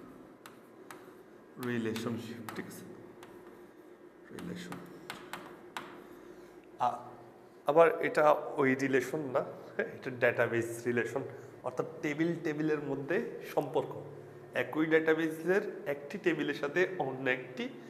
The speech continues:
টেবিলের মধ্যে সম্পর্ক, এটা দেখাবো। So, ডেটাবেস রিলেশন বললো কি? আ,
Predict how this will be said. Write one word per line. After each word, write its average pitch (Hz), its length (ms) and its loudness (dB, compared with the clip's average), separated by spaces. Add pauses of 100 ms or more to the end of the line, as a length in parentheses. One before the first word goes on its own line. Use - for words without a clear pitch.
(320)
টেবিলের 139 360 2
মধ্যে 151 300 0
সম্পর্ক, 165 340 0 (220)
এটা 131 100 -4
দেখাবো। 113 360 -2 (600)
So, 170 140 -2
ডেটাবেস 147 500 2
রিলেশন 156 360 -2 (200)
বললো 147 200 -2
কি? 147 160 -8 (600)
আ, - 180 2